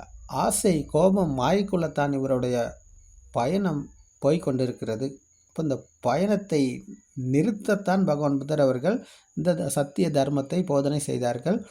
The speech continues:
படிச்ச சமுப்பாத தர்மம், மனம் உருவான விதம்,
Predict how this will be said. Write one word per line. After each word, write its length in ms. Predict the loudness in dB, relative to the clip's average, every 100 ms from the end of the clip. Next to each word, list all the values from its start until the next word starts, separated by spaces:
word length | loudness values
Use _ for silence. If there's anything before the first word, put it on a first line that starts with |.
| -20 _
படிச்ச 400 | -2 0 0 0
சமுப்பாத 540 | -2 -2 -2 0 -2 0
தர்மம், 420 | -2 -2 -6 -8 -14 _ _ _ -20 _ _ _ _ _ _
மனம் 380 | -4 0 0 0
உருவான 400 | 0 2 0 -2
விதம், 280 | -4 -4